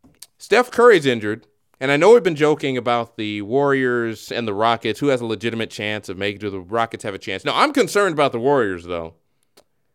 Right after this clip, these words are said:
because there is a point in basketball where the regular season does cease to matter if you're a good team, and you're just like, "I, I don't care about these eighty-two games. Like, just, just fin-, we'll finish wherever. We're good enough." But it is kinda concerning. Steph Curry's gonna be out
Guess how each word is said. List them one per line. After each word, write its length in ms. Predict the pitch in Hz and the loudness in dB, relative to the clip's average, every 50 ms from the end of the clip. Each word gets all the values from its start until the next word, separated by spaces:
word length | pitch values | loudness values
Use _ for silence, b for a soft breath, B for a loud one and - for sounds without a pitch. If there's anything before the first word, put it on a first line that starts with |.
| _ _ | _ _
because 640 | - 131 131 - - 156 139 135 131 127 117 - - | -6 -6 -6 -2 -2 0 2 2 0 -2 -4 -10 -6
there 240 | 127 175 208 220 | 0 2 4 4
is 100 | 233 220 | 4 2
a 60 | 170 151 | 0 -6
point 300 | - - 170 160 143 131 | -6 -6 -4 -4 -4 -2
in 60 | 117 | 0
basketball 600 | 135 131 131 131 - - 117 101 110 107 104 104 | 2 2 2 0 0 -6 -6 -4 -2 -2 -2 0
where 160 | 131 147 151 | 0 0 0
the 100 | 123 135 | 0 -2
regular 400 | 117 135 180 220 208 180 147 135 | 0 2 2 2 2 0 0 -2
season 360 | - - 147 139 120 117 104 | 0 0 -2 -2 -2 -4 -4
does 220 | 98 123 127 123 - | -2 -2 -2 -2 -2
cease 260 | - 131 127 127 - | -4 -6 -6 -6 -6
to 80 | - 117 | -10 -6
matter 320 | 107 113 120 131 139 123 | -2 -2 -2 0 -2 -4
if 100 | 98 - | -6 -6
you're 120 | 120 123 117 | -6 -6 -6
a 40 | |
good 220 | - 123 117 104 - | -4 -4 -6 -6 -6
team, 320 | 113 110 110 110 117 120 120 | -10 -8 -8 -8 -10 -12 -12
and 120 | 104 107 | -10 -6
you're 100 | 117 123 | -6 -6
just 180 | 107 104 98 - | -6 -8 -10 -8
like, 240 | 101 92 87 - - - | -6 -6 -6 -8 -8 -10
"I, 120 | - - - - - - _ _ _ _ _ - | -10 -10 -10 -18 -20 -20 _ _ _ _ _ -6
I 100 | 104 120 | -4 -2
don't 160 | 139 135 117 - | -2 -2 -2 0
care 140 | - 123 | 0 0
about 220 | 113 95 110 104 - | 0 2 0 -2 -2
these 140 | 113 104 101 | -6 -4 -4
eighty-two 420 | 104 101 95 95 90 - 98 90 | -4 -4 -4 -8 -10 -10 -12 -8
games. 340 | 85 95 95 92 90 82 92 | -6 -6 -6 -6 -8 -8 -6
Like, 200 | 101 101 98 98 | -6 -6 -4 -4
just, 320 | 135 127 117 - _ _ | -6 -6 -6 -10 _ _
just 300 | - 131 120 117 - _ _ | -10 -10 -10 -10 -14 _ _
fin-, 220 | - 175 170 143 | -4 -4 -2 0
we'll 100 | 156 147 | -2 -2
finish 300 | - - 147 135 117 - | -2 -2 -2 -4 -4 -4
wherever. 320 | 120 110 101 95 85 90 | -2 0 0 0 -2 -4
We're 140 | 90 104 120 | -6 -8 -8
good 180 | 101 110 101 92 | -6 -6 -6 -6
enough." 260 | 87 85 80 82 - b b b b b b b b b b b - | -8 -10 -12 -14 -16 b b b b b b b b b b b 4
But 140 | 160 - | 4 4
it 180 | - 196 233 214 | 4 2 0 2
is 500 | 160 170 226 262 294 311 320 320 294 262 | 2 2 2 4 2 2 2 0 -2 -4
kinda 280 | - - 277 277 285 269 | -4 -2 -2 0 0 0
concerning. 400 | 254 254 233 - 269 254 202 151 | -2 -4 -2 0 -2 -2 -2 -4
Steph 260 | - - 196 220 214 | -2 -2 -2 -2 -2
Curry's 280 | - - 190 202 202 180 | -2 0 2 2 4 2
gonna 160 | 190 185 180 | 2 -2 0
be 120 | 170 175 | 0 2
out 260 | 180 185 196 - - | 2 2 0 -2 -6